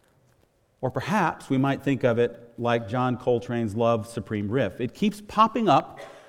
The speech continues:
in other documents in the New Testament, like musical keys, but it changes, it's improvised, it sounds a little different in each place. So, for example, Romans thirteen ten, the Apostle Paul tells us that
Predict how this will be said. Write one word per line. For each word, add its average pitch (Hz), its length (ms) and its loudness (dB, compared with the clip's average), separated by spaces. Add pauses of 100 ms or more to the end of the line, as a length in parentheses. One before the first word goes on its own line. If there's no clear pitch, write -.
(160)
in 143 140 2
other 165 240 6
documents 131 600 4
in 127 120 -2
the 113 80 2
New 110 120 0
Testament, 123 440 -4
like 165 180 6
musical 165 400 0
keys, 123 320 2
but 160 140 4
it 180 120 -4
changes, 139 460 0
it's 143 140 -2
improvised, 123 420 0
it 147 80 -6
sounds 208 240 0
a 196 40 4
little 185 140 2
different 135 360 -2
in 107 80 -4
each 107 200 -6
place. - 460 -10 (1080)
So, 160 140 4
for 165 140 6
example, 160 480 4 (460)
Romans 151 360 8
thirteen 151 440 4
ten, 143 220 2
the 127 80 2
Apostle 139 380 2
Paul 135 220 4
tells 135 320 4
us 123 200 2
that 117 240 0